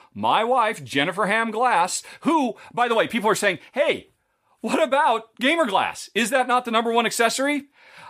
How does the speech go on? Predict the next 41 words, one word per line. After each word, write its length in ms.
I, 460
I, 300
I 180
left 380
her 200
out 200
of 100
the 80
running 640
because 340
there 120
was 120
a 60
conflict 560
of 120
interest, 360
quite 180
frankly. 520
Uh, 140
<laughs> 60
yes, 440
a 180
Gamer 360
Glass 420
is 260
by 360
far 400
the 100
best 420
board 260
game 180
accessory 720
in 420
the 180
world. 560
I 100
cannot 340
recommend 280
it 80
highly 360
enough. 240